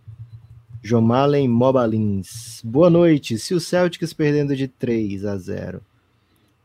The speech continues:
houve odds de setenta a trinta pra virada histórica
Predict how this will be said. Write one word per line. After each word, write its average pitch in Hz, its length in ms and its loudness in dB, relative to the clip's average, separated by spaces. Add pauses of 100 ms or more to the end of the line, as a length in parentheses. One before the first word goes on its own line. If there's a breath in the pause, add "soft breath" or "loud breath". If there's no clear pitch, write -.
houve 147 360 0
odds 107 360 0
de 110 80 -6
setenta 151 540 -4
a 139 40 -2
trinta 117 360 -6
pra 110 160 -6
virada 104 340 -4
histórica 117 640 -6